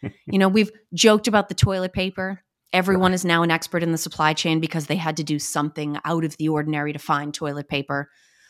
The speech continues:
Speaker 2: Uh, but what do you mean when you talk about be wary of advice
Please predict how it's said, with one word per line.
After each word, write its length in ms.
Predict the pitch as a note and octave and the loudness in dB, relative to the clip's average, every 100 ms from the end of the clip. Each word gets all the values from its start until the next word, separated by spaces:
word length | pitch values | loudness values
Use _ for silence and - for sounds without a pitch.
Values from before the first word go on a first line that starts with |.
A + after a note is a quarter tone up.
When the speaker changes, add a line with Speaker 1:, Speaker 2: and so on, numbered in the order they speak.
| _ | _
Speaker 2:
Uh, 160 | - D3+ - _ - | -4 -4 -4 _ -4
but 220 | A3 G#3+ - _ _ _ - | 0 0 -4 _ _ _ -6
what 220 | A3 C#4+ | 2 2
do 160 | B4+ G#4+ | 4 4
you 100 | B3 | 6
mean 600 | E3+ D#3+ D3+ C#3+ D3 D3 _ | 6 4 2 0 -2 -6 _
when 240 | D#3+ F3+ E3 | -2 0 2
you 80 | |
talk 300 | E3 F3+ D#3+ | 0 2 2
about 280 | D#3+ D3+ D3 | 2 0 0
be 100 | D#3+ | -2
wary 420 | D3+ D3+ D3 D3 | -2 -2 -2 -2
of 100 | D3 | -4
advice 600 | D3 C#3 C#3 C3+ C3+ - | -6 -4 -6 -6 -8 -10